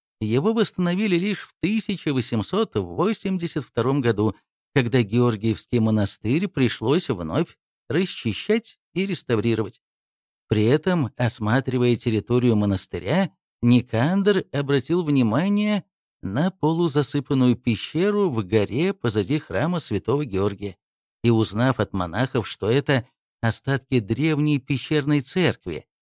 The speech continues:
которая существовала со времён апостольских, приказал очистить её от камней и разного мусора.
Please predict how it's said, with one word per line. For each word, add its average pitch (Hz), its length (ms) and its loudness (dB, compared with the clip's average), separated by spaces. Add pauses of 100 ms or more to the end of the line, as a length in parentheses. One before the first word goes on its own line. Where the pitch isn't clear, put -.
(180)
которая 135 420 0
существовала 120 840 -2
со 117 180 0
времён 98 640 0
апостольских, - 920 -4 (600)
приказал 131 540 2
очистить 147 640 -2
её 131 240 2
от 123 160 0
камней 135 480 2
и 143 280 -2
разного 147 560 -2
мусора. 113 440 -4